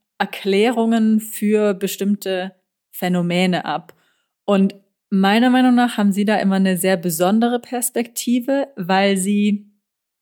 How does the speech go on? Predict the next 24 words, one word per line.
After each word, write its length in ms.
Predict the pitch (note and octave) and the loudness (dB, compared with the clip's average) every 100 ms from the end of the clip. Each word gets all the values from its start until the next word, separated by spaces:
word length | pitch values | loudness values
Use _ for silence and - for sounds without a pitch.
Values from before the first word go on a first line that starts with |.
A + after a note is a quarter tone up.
| _ - - - - _ _ _ _ _ _ _ | _ -20 -20 -20 -20 _ _ _ _ _ _ _
wie, 380 | - F#3 F3+ G3 G3 | -12 -6 -2 -2 2
nicht 300 | G3+ A3+ - | 2 2 0
wie 120 | G#3+ | 0
viele 340 | - A3+ G#3 | 2 0 0
andere 440 | - G#3 A3 G3+ G#3 | 0 0 2 0 -2
Podcasts, 440 | G#3 G#3+ G#3+ G3+ | -2 -4 -2 -2
die 80 | G#3 | -2
sich 140 | G3 | -2
mit 100 | G3 | -2
Organisationen 720 | - F#3+ G3 F#3 F#3+ - G#3 | -2 0 0 -2 -4 -2 0
beschäftigen, 560 | G3 G3 G3 - G3 G3 | 0 0 -2 0 0 0
eben 280 | - F#3+ F#3 | 0 0 -2
bestimmte 460 | F#3+ - G#3 G#3 | -4 -2 -2 0
Modelle, 580 | G3 F#3 F3+ F#3+ G3 F#3+ F#3+ _ _ _ F#3+ | -2 -2 0 0 2 0 -6 _ _ _ 0
ähm, 300 | F3+ F3+ F3 | 0 0 -2
propagieren, 800 | F3+ F3+ F3 G3 A3+ D4+ E4+ - | -4 -4 -2 -2 -2 -2 -4 -2
aber 300 | G#3 F#3+ G3 | -2 0 0
sie 220 | F#3+ F#3+ | 0 -2
auch 280 | F#3 G#3 - | 0 -2 -2
nicht 480 | G3 G#3 G#3+ - - | -2 -2 -4 -10 -4
blind 600 | G3 F#3+ F#3 F3+ - - | 0 2 0 -6 -14 -18
kritisieren 840 | - A#3 A#3+ C4+ B3 B3+ C#4+ C#4 | -8 -6 -2 0 0 0 0 0
oder 320 | F#3 F#3+ F3 | 0 0 0
ablehnen, 560 | - - A3+ B3+ B3+ | -2 -2 0 2 2